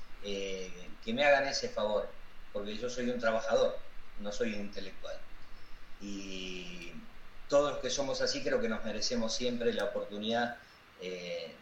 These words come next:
de poder llegar al corazón de los demás. Y lo único que quiero es eso, es tener la oportunidad de que me conozcan, que,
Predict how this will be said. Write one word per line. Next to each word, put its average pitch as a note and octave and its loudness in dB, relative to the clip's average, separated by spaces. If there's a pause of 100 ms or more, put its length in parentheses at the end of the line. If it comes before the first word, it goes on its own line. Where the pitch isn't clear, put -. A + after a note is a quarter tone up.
(260)
de A2 -2
poder B2 6
llegar A#2+ 4
al A2 6
corazón G#2+ 0
de G#2 -4
los F#2+ -4
demás. F2+ -8 (340)
Y G2 -8
lo A2 0
único A#2+ 4
que A2+ -2
quiero B2+ 0
es - 2
eso, F#2+ -4 (140)
es - -2
tener A#3+ 4 (420)
la G2+ 2
oportunidad A#2+ 4
de B2 2
que B2 4
me B2 2
conozcan, D3+ 2
que, A2 -4